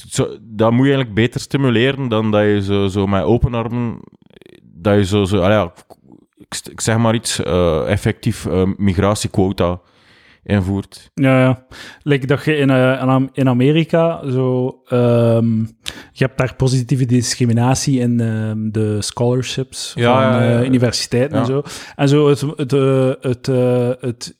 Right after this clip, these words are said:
Speaker 2: het, de verdediging die makkelijk aan de kant zou gezet worden, is dat je dan beurzen afneemt van, eh, competente, eh, blanke studenten die, eh, competenter of beter geschikt zijn dan die anderen.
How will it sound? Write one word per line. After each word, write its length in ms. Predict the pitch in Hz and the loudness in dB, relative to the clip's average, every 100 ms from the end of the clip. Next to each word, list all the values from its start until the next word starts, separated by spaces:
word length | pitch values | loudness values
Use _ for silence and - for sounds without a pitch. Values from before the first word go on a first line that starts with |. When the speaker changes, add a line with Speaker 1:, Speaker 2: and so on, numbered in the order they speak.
| _ | _
Speaker 2:
het, 160 | - 139 - | -10 -10 -8
de 180 | 139 135 | -4 -2
verdediging 680 | 139 131 156 190 180 165 | 0 2 4 4 4 2
die 140 | 147 147 | 2 2
makkelijk 400 | 151 156 165 160 | 2 2 0 2
aan 120 | 151 | 0
de 140 | 131 - | -2 0
kant 300 | 170 190 - | 0 0 -2
zou 180 | 151 | 0
gezet 320 | 123 113 131 - | 0 0 -2 0
worden, 260 | 165 165 | -2 -2
is 180 | 151 127 | -4 -2
dat 180 | 135 - | -2 0
je 100 | 139 | 0
dan 380 | 131 127 127 120 - - _ | 0 0 -2 -6 -16 -20 _
beurzen 640 | 117 131 160 160 151 160 | 0 2 4 2 2 2
afneemt 680 | 143 151 151 147 170 180 160 | 0 -2 0 0 0 -4 -8
van, 560 | 135 113 131 131 127 120 _ _ _ _ | -4 0 2 0 -2 -8 _ _ _ _
eh, 560 | 123 123 120 120 120 127 - | 0 2 2 2 0 -2 -2
competente, 1000 | 147 127 123 139 143 151 151 151 143 143 | -2 0 0 2 0 2 2 4 2 0
eh, 300 | - 123 120 113 | -2 -4 -2 -2
blanke 540 | 127 127 143 139 135 | 0 2 2 2 2
studenten 800 | 123 - 131 120 135 - 170 165 165 | 0 -2 -2 0 0 0 -4 -4 -8
die, 580 | 123 120 127 123 120 113 _ _ _ | -4 0 2 2 0 -4 _ _ _
eh, 460 | - 117 117 113 113 - _ _ | -4 0 0 0 -2 -4 _ _
competenter 540 | 139 123 120 131 139 | 0 0 2 2 2
of 140 | 131 110 | -2 0
beter 320 | 131 127 123 | 0 2 -2
geschikt 420 | 117 - 135 - | -2 -2 -2 -2
zijn 480 | 156 147 147 135 120 | -2 0 0 -2 -2
dan 200 | 120 117 | 0 0
die 140 | 113 | -2
anderen. 340 | 113 139 160 | 0 2 2